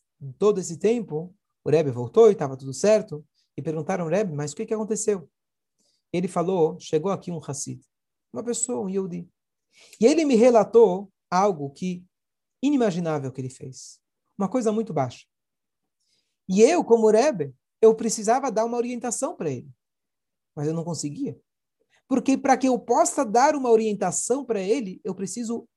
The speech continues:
me colocar no lugar dele. Eu preciso encontrar em mim algum fragmento, alguma similaridade. Claro que em outra escala, estamos falando de um tzadik. Encontrar em mim algo que eu possa corrigir nesse sentido,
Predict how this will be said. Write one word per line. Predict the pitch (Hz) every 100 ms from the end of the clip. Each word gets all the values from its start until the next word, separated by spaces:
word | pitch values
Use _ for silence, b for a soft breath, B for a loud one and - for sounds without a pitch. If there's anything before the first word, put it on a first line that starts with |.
| _
me | 214
colocar | 226 233 220 247 262
no | 208
lugar | 147 127
dele. | 139 123 131 _ _ _ _ B B
Eu | 247 196
preciso | 240 - 302 339 294
encontrar | 262 - 233 220 254 302
em | 269 247 240
mim | 269 403 311 151 - _ _ -
algum | 247 220 320 392
fragmento, | - - 269 240 233 240 262 359 294 170 143 b -
alguma | 320 330 294 415 381
similaridade. | - 285 285 262 240 208 220 208 156 151 _
Claro | 294 349 359 277
que | 240
em |
outra | 220 214
escala, | 196 - 226 277 156
estamos | 170 190
falando | 202 220
de | 214
um | 226
tzadik. | 247 220 339 - - _ _ _ _ _
Encontrar | 320 320 285 269 277 339
em | 294
mim | 269 320 -
algo | 269 370 392 190 143 - _ _
que | 294
eu | 294
possa | - 269 349 269
corrigir | 262 262 208 190 240 349
nesse | 254 220
sentido, | 196 214 202 311 277 208 214